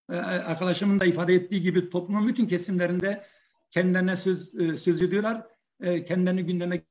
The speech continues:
getiriyorlar. Sorun, e, zaten, e, onların, e, böyle yani, e, toplumun bütün alanlarına nüfuz ederek toplumun bütün alanlarına söz sahibi olabilme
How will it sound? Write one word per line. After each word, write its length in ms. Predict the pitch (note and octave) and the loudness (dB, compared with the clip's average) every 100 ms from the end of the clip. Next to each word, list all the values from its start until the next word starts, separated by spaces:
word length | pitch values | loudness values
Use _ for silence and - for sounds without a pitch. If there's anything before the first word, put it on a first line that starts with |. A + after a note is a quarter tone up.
| _ | _
getiriyorlar. 500 | - F3 G#3 G3+ G#3 G3+ _ _ | -6 -4 -4 -4 -4 -6 _ _
Sorun, 400 | G3 A#3+ A#3+ A#3 | 0 2 2 -2
e, 160 | G3 | -6
zaten, 500 | F3 F#3+ G#3 G#3 G#3+ _ _ | -4 -2 0 -2 -4 _ _
e, 340 | F#3+ F#3+ F3+ F3 | -6 -2 0 -2
onların, 540 | - F#3 F#3 G3+ G#3 | -2 -2 0 0 -2
e, 220 | G#3+ F#3 E3+ E3 D#3+ E3+ - | -4 -2 -2 -4 -8 -14 -16
böyle 340 | - - G#3+ | -8 2 6
yani, 180 | A3 D#3+ | 6 4
e, 560 | C#3+ - E3 D3+ D3+ D3 - G3 | 0 -4 -6 -6 -6 -12 -14 -6
toplumun 360 | E3+ F#3+ G3+ A3 | -4 0 2 2
bütün 240 | - G#3+ | 2 2
alanlarına 500 | G3+ F#3 F3+ F3 F3+ | 2 2 2 2 2
nüfuz 320 | F3+ F#3 F#3+ | 2 0 -2
ederek 360 | F#3+ A3 A3 - | -4 -4 -4 -6
toplumun 340 | F3 G#3 A3 | -6 -2 0
bütün 180 | G#3 B3 | 0 0
alanlarına 520 | G#3+ F#3+ F#3+ F3+ A3 | 0 0 0 0 -2
söz 260 | A#3+ A#3 A#3+ | 0 -2 2
sahibi 240 | G3+ F3 | 4 6
olabilme 840 | F3 F3+ - F3 F3+ F#3 G#3+ B3 | 4 2 0 0 2 2 2 -2